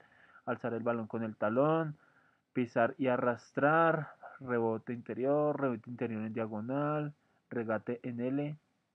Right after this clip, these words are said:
tocar hacia adelante, amago con el torso, amago, amago, Matthews, amago y giro, arrastrar, finta de tacón, giro en ciento ochenta, regate lateral, bicicleta hacia el exterior,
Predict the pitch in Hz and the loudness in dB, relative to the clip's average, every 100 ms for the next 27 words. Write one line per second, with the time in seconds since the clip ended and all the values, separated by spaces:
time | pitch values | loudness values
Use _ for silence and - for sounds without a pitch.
0 | _ _ _ 123 113 117 110 - 117 107 | _ _ _ -6 -2 -2 -2 0 0 2
1 | 117 139 143 - 147 135 113 110 - 123 | 2 0 0 -4 -2 -2 -4 -8 -10 -10
2 | 110 107 135 139 - 139 123 117 131 139 | -10 -4 -2 -2 -4 -6 -6 -2 0 0
3 | 139 143 135 127 104 120 135 135 139 143 | -2 -4 -4 -8 -8 -4 -2 -2 -2 -4
4 | - - - _ _ _ _ 123 131 131 | -8 -20 -20 _ _ _ _ 0 0 2
5 | 143 139 143 143 - - 113 113 110 110 | 4 4 2 0 -4 -6 -4 -4 -4 -6
6 | 104 139 143 147 147 143 135 123 113 117 | 0 2 4 2 2 0 0 -2 -4 -8
7 | - 135 156 160 156 - _ _ _ _ | 2 6 8 6 2 -6 _ _ _ _
8 | _ _ 139 127 123 120 117 110 - 156 | _ _ -8 0 2 2 0 -4 0 2
9 | 160 165 151 - 127 120 120 135 123 113 | 2 0 -4 -8 -6 -4 -4 -6 -6 -8
10 | 110 160 156 151 156 147 135 113 110 120 | -4 -4 -2 0 2 0 0 -2 -2 -4
11 | 117 - 113 135 143 147 139 123 123 110 | -4 -2 4 6 8 4 -2 -6 -8 -10
12 | 101 113 123 113 107 - 107 135 143 143 | -8 -8 -6 -8 -8 -6 -2 2 2 2